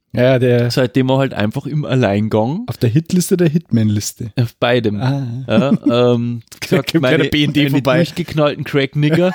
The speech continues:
Speaker 1: <laughs>
Speaker 2: ja,
Speaker 1: Mit Lüt Kohlmann beißt zusammen.
Speaker 2: die haben schon bestellt.
Speaker 1: <laughs>
Speaker 2: Sagt, schaut's mal beim Christian vorbei.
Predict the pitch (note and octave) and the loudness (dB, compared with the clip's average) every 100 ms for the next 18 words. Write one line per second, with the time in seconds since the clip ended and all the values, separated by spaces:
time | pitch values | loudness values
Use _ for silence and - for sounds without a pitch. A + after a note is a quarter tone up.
0 | - B2+ D3 D#3 - D3 D3 - - D#3 | -2 0 2 2 -2 -4 -6 -6 -2 0
1 | E3 D#3+ C#3+ - - D3 D3+ C#3 D3 D3+ | 2 2 0 0 -2 0 2 0 -2 -6
2 | - D#3 C#3+ - _ - G3+ D#4+ - - | -2 2 2 -2 _ -2 0 2 0 -4
3 | - _ _ _ _ _ _ C#3 C3 C3+ | -4 _ _ _ _ _ _ -12 -4 -2
4 | B2+ - D3 D3+ E3 D#3+ F3 E3+ - C3+ | -2 -2 0 2 0 0 0 0 0 0
5 | A#2+ A2 G#2+ G#2+ | -2 0 0 0